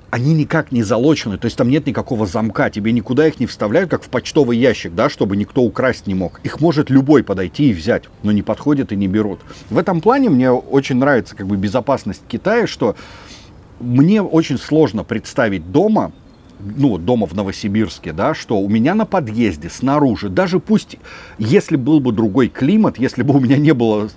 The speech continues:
м, зимой минус тридцать, минус сорок, ну пусть даже летом, что приедет некий молочник и просто в корзиночку с надписью там "Моя квартира", да, с номером моей квартиры,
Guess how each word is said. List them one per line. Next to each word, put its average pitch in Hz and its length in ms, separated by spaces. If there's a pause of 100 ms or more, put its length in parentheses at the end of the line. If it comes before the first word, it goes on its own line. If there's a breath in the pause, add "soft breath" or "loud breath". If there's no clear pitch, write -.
м, 123 480
зимой 131 380
минус 117 300
тридцать, 127 400
минус 110 240
сорок, 247 380
ну 196 60
пусть 220 280
даже 113 260
летом, 95 380 (760)
что - 200
приедет 180 520
некий 170 260
молочник 110 600 (500 loud breath)
и 160 80
просто 170 460
в - 140
корзиночку 120 800
с - 120
надписью 127 500
там 85 400 (140)
"Моя 113 280
квартира", 139 640
да, 110 160
с - 80
номером 101 380
моей 95 260
квартиры, 104 540